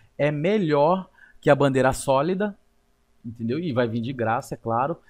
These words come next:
E a insígnia do Centenário Asa dois, que ela também é melhor que a insígnia da escuridão. A escuridão é o nome?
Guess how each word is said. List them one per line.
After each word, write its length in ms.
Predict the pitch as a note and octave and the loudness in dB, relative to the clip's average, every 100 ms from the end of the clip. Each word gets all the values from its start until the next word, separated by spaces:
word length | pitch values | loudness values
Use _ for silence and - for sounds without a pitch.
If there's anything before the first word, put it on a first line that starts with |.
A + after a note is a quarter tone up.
| _ - | _ -4
E 80 | G#3 | -2
a 40 | |
insígnia 360 | F#3+ - F#3 F#3+ | -2 -4 -4 -4
do 120 | - | -4
Centenário 460 | F3+ F3+ E3+ D#3+ | -4 -2 -2 -2
Asa 180 | D#3 D#3+ | -2 -2
dois, 280 | D3 F3+ - | -2 -4 -4
que 200 | - F3+ | -2 2
ela 160 | E3+ E3 | 2 0
também 340 | F3 D#3+ D#3+ | -2 -4 -4
é 40 | D#3+ | -2
melhor 600 | F#3+ G#3+ D3 D#3+ F3 - _ _ _ | -2 0 2 2 0 -6 _ _ _
que 80 | E3+ | -2
a 60 | E3 | 0
insígnia 640 | D3+ - D#3+ E3 E3+ D#3+ | -2 -4 -4 -2 -2 0
da 160 | D#3 | 0
escuridão. 840 | D#3 - - D#3 D#3 A#2+ A#2+ A#2+ A2 | 0 -4 -8 -4 -2 -2 -2 -2 -4
A 60 | G#2+ | -10
escuridão 460 | - C3 A#2+ F3 | -12 -8 -6 -8
é 20 | |
o 40 | E3 | -8
nome? 300 | G3 F3 | -8 -8